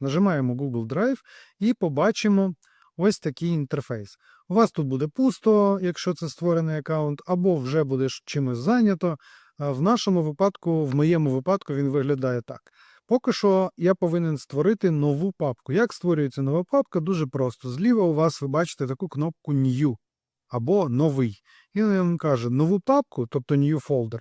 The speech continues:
або якийсь документ, або Google Sheets, або Slides, або Google Sheets і так далі. В нашому випадку нам треба зробити спочатку папку, в якій буде лежати наше дослідження і всі файли, які,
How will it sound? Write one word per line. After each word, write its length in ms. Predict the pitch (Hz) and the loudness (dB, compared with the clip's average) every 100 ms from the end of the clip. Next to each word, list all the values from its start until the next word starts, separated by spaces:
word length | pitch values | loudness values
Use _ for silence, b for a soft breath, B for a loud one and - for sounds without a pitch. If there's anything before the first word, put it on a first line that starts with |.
| - | -8
або 300 | 143 165 247 | -2 2 2
якийсь 280 | 190 151 | 2 -4
документ, 580 | 123 127 143 170 214 147 | -2 -2 0 0 0 -2
або 220 | 135 190 | 0 0
Google 300 | 202 127 120 | 0 -2 -4
Sheets, 420 | 123 - 196 135 135 | -4 -2 -4 -4 -6
або 140 | 147 | -4
Slides, 560 | 180 - 160 147 120 131 | -6 0 0 2 -2 -6
або 320 | 127 208 175 | -2 0 0
Google 360 | 143 160 143 | -2 -4 -4
Sheets 280 | 127 165 - | -4 -6 -6
і 40 | 135 | -6
так 160 | 151 | -2
далі. 220 | 139 117 | 0 -2
В 80 | 107 | -2
нашому 400 | 139 240 240 214 | 0 2 4 2
випадку 500 | 196 196 208 202 151 | 2 2 0 0 -2
нам 180 | 147 196 | 0 0
треба 260 | 180 160 143 | 0 0 0
зробити 380 | 139 139 175 | 0 -2 -2
спочатку 680 | 151 - 156 - 151 170 214 | -4 -2 -4 0 -2 0 -4
папку, 420 | 185 156 165 - | -2 0 0 0
в 60 | 175 | 0
якій 260 | 139 - 175 | 0 0 -2
буде 200 | 156 135 | 2 2
лежати 480 | 127 135 196 - | 2 2 0 0
наше 280 | 147 151 - | -2 0 -2
дослідження 580 | 120 123 180 196 220 240 B B B B - | -6 -4 -2 2 4 2 B B B B -4
і 120 | 185 | -4
всі 280 | - 170 151 | -2 -2 0
файли, 420 | - 214 226 165 | 4 4 6 4
які, 300 | 139 190 | 2 0